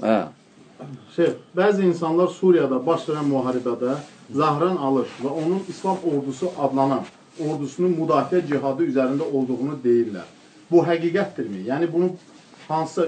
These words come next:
Speaker 2: İslam böyük, İslamda olan böyük alimlər bu haqda bir söz deyiblərmi?
Speaker 1: Yox, heç kəs belə mötəbər alimlərdə eşitməmişik ki, məsələn, kimsə onu tərifləyib. Sadəcə onlar hamısı, bilirsiniz, e, belə azmış adamlardır.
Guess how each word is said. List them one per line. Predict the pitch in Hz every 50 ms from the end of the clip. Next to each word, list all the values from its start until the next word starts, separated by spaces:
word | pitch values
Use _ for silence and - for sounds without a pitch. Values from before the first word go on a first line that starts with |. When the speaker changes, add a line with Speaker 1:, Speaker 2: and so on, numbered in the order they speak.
| -
Speaker 2:
İslam | 147 - - 180 175 160 143 131
böyük, | 143 147 151 160 170 -
İslamda | - - 165 151 135 147 165 165
olan | 143 135 139 139 127 123
böyük | 131 151 160 160 -
alimlər | 131 127 127 127 127 127 120 123 135
bu | 147
haqda | 139 131 - - 135 120 131
bir | 123
söz | - - 143 127 127
deyiblərmi? | 135 156 165 147 123 98 92 85 87 - - - -
Speaker 1:
Yox, | 156 180 175 160
heç | 180 - - -
kəs | 127 113 - - - - -
belə | 104 110 110 107
mötəbər | 110 104 - 107 117 120 113 104
alimlərdə | 98 92 95 95 95 95 113 110
eşitməmişik | 113 - 110 110 101 87 78 - - 85 - -
ki, | 113 107
məsələn, | 85 - - 85 80 76
kimsə | - - 95 92 - 95 92 95 - - _ _ - - _ _ -
onu | - 104 110 - -
tərifləyib. | - 98 87 80 76 - - 76 80 - 156 -
Sadəcə | - - - 165 156 131 147 151
onlar | - 277 151 160 156 143
hamısı, | 139 127 - - 120 123 139 135 135 - - - - - - _ _ _ _ -
bilirsiniz, | 135 131 131 - 123 127 127 -
e, | - - - 117 117 120 107 104 101 101 - - - - - - - - - - - - - - - - - - - - - _ _ _ _ _ _ _ _ _ -
belə | - 98 117
azmış | - - 135 120 120 147 147 - - -
adamlardır. | 123 113 113 110 110 110 110 101 85 82 80 85 92